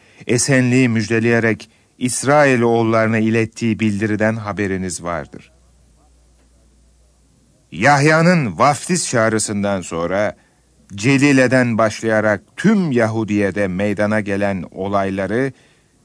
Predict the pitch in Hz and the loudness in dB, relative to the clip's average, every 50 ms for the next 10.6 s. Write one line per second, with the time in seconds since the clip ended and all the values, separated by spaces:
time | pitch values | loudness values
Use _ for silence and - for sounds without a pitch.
0 | _ _ - - 123 127 135 139 139 143 147 147 139 127 110 95 101 123 139 135 | _ _ -10 -4 0 0 2 2 2 2 2 2 2 0 -2 0 0 2 2 0
1 | 127 - 123 117 110 107 107 113 107 107 107 98 - - 104 104 104 104 104 98 | 0 -2 -2 -2 -2 0 0 -2 -2 -2 -2 -4 -4 -4 -2 -2 0 0 -2 -4
2 | 92 92 120 151 147 - 156 147 127 113 - - 123 113 - - - 139 143 139 | -2 -2 -2 -2 -2 -2 -2 -2 -4 -4 -6 -8 -10 -10 -10 -6 -2 0 2 2
3 | 131 107 104 98 95 85 85 87 90 87 87 90 101 98 - - 120 113 104 113 | 2 0 -2 -4 -6 -8 -8 -8 -8 -8 -6 -6 -8 -8 -8 -8 -8 -6 -4 0
4 | 120 139 135 131 - 117 110 98 90 82 85 104 127 131 - - - 117 101 - | 2 2 2 0 -2 -4 -2 -2 -2 -2 -2 -2 -2 -2 -2 -4 -6 -6 -8 -6
5 | _ - 104 101 98 101 104 104 95 - - - 87 90 95 101 98 85 69 65 | _ -8 -6 -4 -4 -4 -4 -4 -6 -8 -12 -10 -8 -6 -4 -4 -6 -6 -8 -12
6 | - - - 57 62 - - - _ _ _ _ _ _ _ _ _ _ _ _ | -18 -20 -20 -20 -20 -20 -20 -20 _ _ _ _ _ _ _ _ _ _ _ _
7 | _ _ _ _ _ _ _ _ _ _ _ _ _ _ _ - 139 156 165 - | _ _ _ _ _ _ _ _ _ _ _ _ _ _ _ 0 0 2 2 2
8 | - 185 185 180 170 - - _ _ _ _ _ - 143 156 165 151 131 120 113 | 2 4 4 6 4 4 2 _ _ _ _ _ 0 2 4 4 4 4 2 2
9 | 113 113 113 104 113 113 113 110 104 107 117 107 110 104 98 90 95 101 95 95 | 2 0 0 0 0 2 2 0 0 0 0 0 0 0 -2 -4 -4 -4 -4 -4
10 | 90 - - 76 73 71 _ 78 76 69 69 67 | -6 -8 -10 -12 -12 -12 _ -16 -16 -14 -14 -14